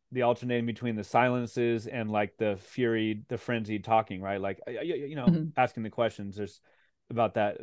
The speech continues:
Speaker 1: that, that, that play off, the playing off of each other, that silence and that frenzy.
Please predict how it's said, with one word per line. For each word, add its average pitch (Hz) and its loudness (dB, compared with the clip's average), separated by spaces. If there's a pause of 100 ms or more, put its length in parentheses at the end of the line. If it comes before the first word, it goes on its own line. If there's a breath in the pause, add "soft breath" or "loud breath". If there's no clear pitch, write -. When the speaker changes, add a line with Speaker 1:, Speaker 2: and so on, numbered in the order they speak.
(140)
Speaker 1:
that, 123 -6
that, 110 -2
that 107 -6
play 113 0
off, 104 2
the 110 -6
playing 107 -6
off 104 0
of 98 -6
each 101 -8
other, 104 -2
that 95 -4
silence 101 -6
and 95 -12
that 95 -12
frenzy. 101 -6